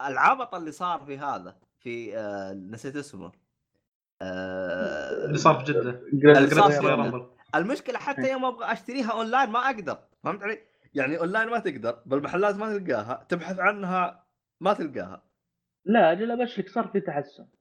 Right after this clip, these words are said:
Speaker 1: أيوة، شكرًا،
Speaker 3: بك-،
Speaker 1: شكرًا لك.
Speaker 3: بك-، بك-،
Speaker 1: أه.
Speaker 3: بكراون جول، بكراون جول كل التذاكر انباعت أونلاين أو على المحلات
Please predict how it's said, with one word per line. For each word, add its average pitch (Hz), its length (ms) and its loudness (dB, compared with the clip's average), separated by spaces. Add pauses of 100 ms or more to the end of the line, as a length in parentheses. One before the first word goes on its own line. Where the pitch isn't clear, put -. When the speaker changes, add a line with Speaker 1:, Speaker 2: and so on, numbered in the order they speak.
(520)
Speaker 1:
أيوة، 139 720 2
شكرًا، 139 380 -8
Speaker 3:
بك-، - 160 -12
Speaker 1:
شكرًا 123 280 -8
لك. 135 200 -6
Speaker 3:
بك-، 170 240 -2
بك-، 151 280 -6
Speaker 1:
أه. 139 80 -2
Speaker 3:
بكراون 196 460 2
جول، 233 540 -2
بكراون 190 420 -2
جول 226 460 -4 (100)
كل 196 180 -4
التذاكر 175 520 -2
انباعت 185 500 -6
أونلاين 123 360 -6 (960)
أو 233 180 2
على 185 160 6
المحلات 131 600 -6